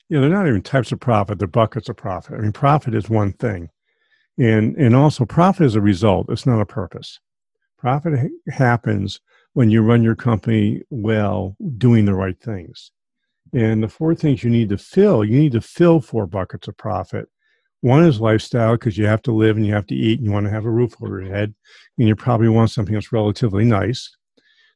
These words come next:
The second is you need to have an emergency fund, and if you had an emergency fund and covid happened, you're probably getting through it okay. If you didn't, you may have closed your doors already.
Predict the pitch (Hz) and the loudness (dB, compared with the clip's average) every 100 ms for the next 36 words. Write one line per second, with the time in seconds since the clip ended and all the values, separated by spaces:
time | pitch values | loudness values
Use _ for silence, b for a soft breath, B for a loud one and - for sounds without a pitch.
0 | _ 117 - 151 165 143 117 117 123 127 | _ -6 -2 0 2 2 2 2 2 2
1 | 104 113 110 107 160 139 95 143 110 - | 2 0 0 2 2 0 -4 -8 -8 -4
2 | 110 101 113 123 113 107 - 113 104 165 | -2 0 0 2 0 0 -2 -2 2 2
3 | 156 110 104 - 117 92 101 - 104 104 | 4 2 0 -4 -10 -8 -8 -6 -4 -4
4 | 104 _ _ _ _ 123 107 - 151 165 | -6 _ _ _ _ 0 0 2 4 4
5 | 127 95 104 104 117 110 127 131 120 123 | 2 2 0 0 -2 -2 -4 -2 0 2
6 | 120 123 123 - 131 123 117 117 170 151 | 2 4 2 0 2 4 4 2 4 4
7 | 92 - _ _ _ 131 - 127 143 165 | 2 -6 _ _ _ 0 2 2 4 4
8 | 135 110 107 110 113 113 - 117 113 - | 4 2 2 2 0 -2 -2 0 0 0
9 | 107 135 139 98 90 82 87 | -2 0 0 -4 -10 -12 -14